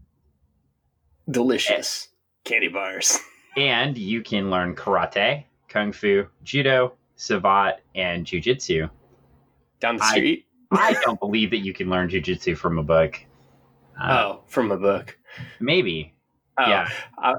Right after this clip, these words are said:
Speaker 1: I was gonna say down the street there is a, there, well, I mean, like, down the street from the <laughs> Retro Emporium, there is a, <laughs> there is a training facility, but yeah.
Speaker 2: But that's true. Uh, you can also get big muscles fast.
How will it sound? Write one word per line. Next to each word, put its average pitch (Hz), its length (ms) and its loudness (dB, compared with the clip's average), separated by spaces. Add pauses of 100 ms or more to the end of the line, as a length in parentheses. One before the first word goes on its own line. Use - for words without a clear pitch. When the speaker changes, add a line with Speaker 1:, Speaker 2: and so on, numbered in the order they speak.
(120)
Speaker 1:
I 131 60 2
was 143 120 2
gonna 143 100 4
say 131 160 0
down 123 220 0
the 110 60 -4
street 117 320 0
there 107 120 4
is 104 120 2
a, 101 260 2
there, 101 260 0
well, 98 160 2
I 101 60 0
mean, 104 180 2
like, 92 140 -2
down 107 140 2
the 101 60 -4
street - 220 -2
from 117 100 -2
the 120 40 4
<laughs> - 20 2
Retro 123 220 2
Emporium, 110 400 0
there 107 100 2
is 110 180 2
a, - 280 0
<laughs> 170 120 0
there 156 80 2
is 117 180 0
a 147 140 2
training 107 420 -2
facility, 104 600 -8
but - 140 -4
yeah. - 160 -2 (220)
Speaker 2:
But 110 100 -4
that's 101 300 0
true. 90 400 0 (1040)
Uh, 135 60 2
you 135 220 0
can 147 140 0
also 143 260 2
get 120 260 0
big 113 160 0
muscles 107 380 -2
fast. - 480 -2